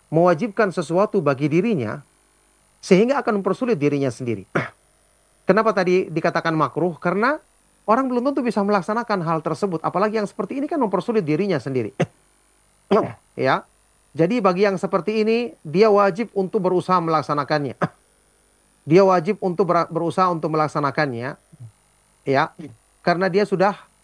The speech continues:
menadarkan untuk dirinya tadi kata Rasulullah sallallahu alaihi wasallam kan, hadisnya sudah kita bacakan, "Man nadhara an yuti Allaha falyuti'hu." Barang siapa yang bernadar untuk taat kepada Allah, hendaknya dia mentaatinya. <clears throat>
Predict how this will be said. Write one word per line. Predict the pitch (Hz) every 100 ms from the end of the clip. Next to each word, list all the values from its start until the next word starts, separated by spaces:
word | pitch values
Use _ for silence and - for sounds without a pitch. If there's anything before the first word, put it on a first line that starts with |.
| _ _ 165
menadarkan | 165 190 190 185
untuk | 170 160 165
dirinya | 151 165 185 175
tadi | 147 151
kata | 143 139 139
Rasulullah | 139 147 147 135
sallallahu | 135 131
alaihi | 160
wasallam | 165
kan, | 208 226
hadisnya | 151 160 175
sudah | 151
kita | 147 147
bacakan, | 147 147 135 143 - _ _ _
"Man | 131 143
nadhara | 147 151 151 147
an | 147 143
yuti | 135 156
Allaha | 151 143 143 156 165
falyuti'hu." | - 170 190 190 240 127 110 _ _ _ _ _
Barang | 139 151 139
siapa | 151 156 156
yang | 143 135
bernadar | 131 147 151 147 147
untuk | 131 139
taat | 175 180
kepada | - 165 151 -
Allah, | 170 202
hendaknya | 160 151 165 180
dia | 139 135
mentaatinya. | 127 120 120 117 123 101 -
<clears throat> | - _